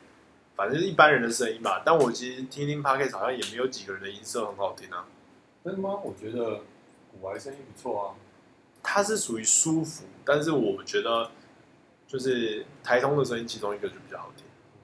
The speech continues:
Speaker 2: 台-，台通的主体是笑声。
Speaker 1: 哦，但他的笑声就是双面刃，双面刃。
Speaker 2: 我告-，我告诉你，我要杀出一条血路的方法就是，就是现在，就是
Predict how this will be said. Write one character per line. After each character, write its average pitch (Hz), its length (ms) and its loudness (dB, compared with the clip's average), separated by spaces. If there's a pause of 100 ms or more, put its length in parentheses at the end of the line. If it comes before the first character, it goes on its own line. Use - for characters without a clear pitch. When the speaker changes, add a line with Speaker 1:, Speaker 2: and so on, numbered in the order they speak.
(120)
Speaker 2:
台-， 101 140 -10 (240)
台 110 140 -6
通 127 180 -8
的 127 80 -2
主 110 220 -10
体 - 160 -14 (160)
是 95 60 -18
笑 - 280 -6
声。 - 160 -18 (680)
Speaker 1:
哦， - 100 -18 (180)
但 143 120 2
他 147 140 6
的 143 80 4
笑 135 180 4
声 123 200 0
就 127 120 -2
是 113 300 -4 (680)
双 135 240 2
面 143 160 4
刃， 113 160 0
双 - 160 -2
面 156 140 6
刃。 120 80 -4
Speaker 2:
我 117 60 -2
告-， 135 80 4
我 143 40 6
告 143 60 4
诉 135 40 4
你， 110 60 -2
我 107 100 0
要 123 60 2
杀 123 200 2
出 127 160 -4
一 - 20 -6
条 98 180 0
血 - 220 -8 (120)
路 95 100 -10 (500)
的 92 120 -6
方 107 200 -6
法 87 220 -2
就 90 60 -16
是， 95 140 -16 (1400)
就 123 100 -2
是 110 100 -4
现 101 280 -6
在， 87 180 -6
就 113 80 -6
是 127 320 -4